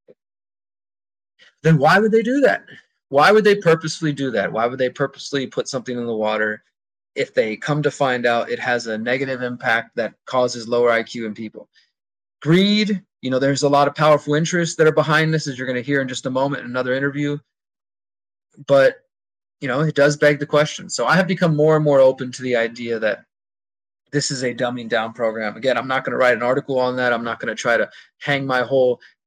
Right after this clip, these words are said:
uh, reputation on that. Um, but I do think that, um,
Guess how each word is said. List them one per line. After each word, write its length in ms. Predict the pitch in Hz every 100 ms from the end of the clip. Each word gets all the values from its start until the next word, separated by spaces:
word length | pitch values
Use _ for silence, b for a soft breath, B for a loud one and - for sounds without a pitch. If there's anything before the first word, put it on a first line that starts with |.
| _ _ _ -
uh, 120 | 127 117
reputation 680 | 131 131 117 139 147 139
on 220 | 123 113 117
that. 280 | 113 113 _ _ _ -
Um, 520 | 117 110 107 101 - _ _ -
but 100 | 127
I 100 | 120
do 200 | 120 131
think 400 | 131 135 123 120
that, 420 | 131 117 113 - - -
um, 500 | 113 110 104 104